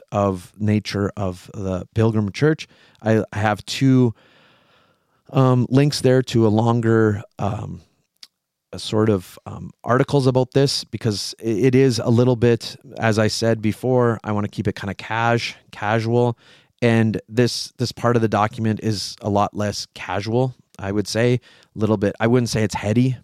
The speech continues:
I, I don't think there's any part of it is, but it does, um, talk about a little bit more in depth if you're interested in this. And, and so I just quoted from, like, number forty-eight, page seventy-eight here, the shared document.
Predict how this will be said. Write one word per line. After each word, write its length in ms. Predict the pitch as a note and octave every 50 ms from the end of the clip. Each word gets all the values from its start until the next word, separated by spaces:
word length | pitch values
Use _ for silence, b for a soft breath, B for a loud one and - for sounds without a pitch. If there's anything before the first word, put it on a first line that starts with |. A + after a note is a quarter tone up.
| _ _ - -
I, 240 | - F#2+ G2 G2
I 40 | G#2
don't 180 | G2 G#2 G2+ F#2
think 140 | - G2+ -
there's 200 | - F#2 F2 -
any 200 | - G#2+ G#2 G2
part 240 | - - - G#2 G2+
of 80 | F#2
it 80 | G2+ G2+
is, 160 | A2 A2 G#2
but 180 | - G#2+ F#2+ - B B B B B B -
it 180 | - A2+ -
does, 360 | - A2+ A2+ A2 G#2+ G2 - - b b b b b b _ -
um, 500 | - G#2 G2 F#2+ F#2 F2+ F2 E2+ - - - - D#2 - -
talk 260 | - A#2 A#2 A#2 -
about 440 | A#2+ G#2 G#2 G2+ G#2 G2+ G2 - - -
a 120 | - A2
little 260 | G#2+ G#2+ A2+ G#2+ G#2+
bit 160 | G2 G#2 G2 -
more 220 | G#2+ G#2 G#2 G2+
in 120 | G2+ G2
depth 380 | F2 G2+ G2 G2 F#2 - - -
if 180 | - A2+ - -
you're 120 | G2+ F#2+
interested 400 | - A#2+ A#2+ - - F#2+ - -
in 80 | G2 F2+
this. 200 | F2+ F#2+ - -
And, 220 | - B2+ C3 A#2+ -
and 140 | B2+ B2 -
so 140 | C#3 B2+
I 100 | B2 B2
just 200 | A2 A#2+ A2 -
quoted 420 | - - - B2 B2+ B2+ A#2+ A2+ -
from, 340 | - - G#2+ G#2 G#2 G#2 F2+
like, 220 | - G#2+ G#2 G2
number 320 | G2+ G#2+ G#2+ G#2 G#2 G#2
forty-eight, 500 | F#2+ - - G#2 G2+ G2+ G2+ G#2 G2+ F2+
page 260 | - - G2 G2 F#2+ -
seventy-eight 680 | - - - G2 G2+ F#2+ G2+ F#2+ - E3 E3 D3 C#3 -
here, 300 | - A#2 A#2 A2+ A2 G2+
the 100 | - F#2
shared 240 | - - F#2 F#2+
document. 460 | - G#2 G#2 G2+ - G#2 G#2+ G#2+ B